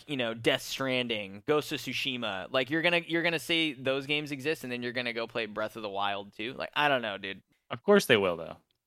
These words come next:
Speaker 1: But
Speaker 2: Like,
Speaker 1: yeah,
Speaker 2: come on.
Speaker 1: so, so Super Mario Bros, that's a great choice. Um, I mean, for me, it's obviously,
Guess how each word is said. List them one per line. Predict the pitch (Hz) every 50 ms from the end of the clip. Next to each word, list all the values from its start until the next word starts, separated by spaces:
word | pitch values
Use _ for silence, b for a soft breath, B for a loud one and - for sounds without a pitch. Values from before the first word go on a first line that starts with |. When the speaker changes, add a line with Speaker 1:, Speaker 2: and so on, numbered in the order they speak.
| _ _ _ _ _ _ _ _ _ _ _ _ _ _ _ _ _ _ _ _ -
Speaker 1:
But | 170 156
Speaker 2:
Like, | 151
Speaker 1:
yeah, | 170 160
Speaker 2:
come | 156 131
on. | -
Speaker 1:
so, | 160 139
so | 143 - 165 151
Super | - 220 233 233
Mario | 196 175 165 160 156
Bros, | 156 165 170 156
that's | 160 165 160 -
a | 160
great | 143 156 151 143
choice. | - 143 139 139 135 - - - - - -
Um, | 139 131 127 131 127 123 123 127 123 _ _ _ -
I | 165
mean, | 165 170 170 156
for | - 165
me, | 156 156 151 147
it's | 143 120 117
obviously, | 123 127 127 123 120 - 120 110 107 104 101 98